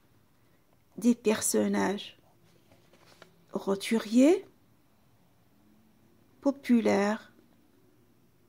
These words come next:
ou bourgeois. La tragédie met en scène des personnages nobles, des personnages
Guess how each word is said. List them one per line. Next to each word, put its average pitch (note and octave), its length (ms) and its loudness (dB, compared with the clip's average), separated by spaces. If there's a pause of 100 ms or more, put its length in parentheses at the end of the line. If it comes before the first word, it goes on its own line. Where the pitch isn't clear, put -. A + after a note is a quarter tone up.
(320)
ou B3+ 120 6
bourgeois. G3 640 -4 (2750)
La G3+ 160 2
tragédie G3+ 880 -2 (1500)
met C4 220 8
en G#3 240 2
scène G3+ 560 -2 (800)
des B3 100 4
personnages G3+ 800 -2 (840)
nobles, G#3 720 2 (580)
des G#3 120 -6
personnages - 880 -2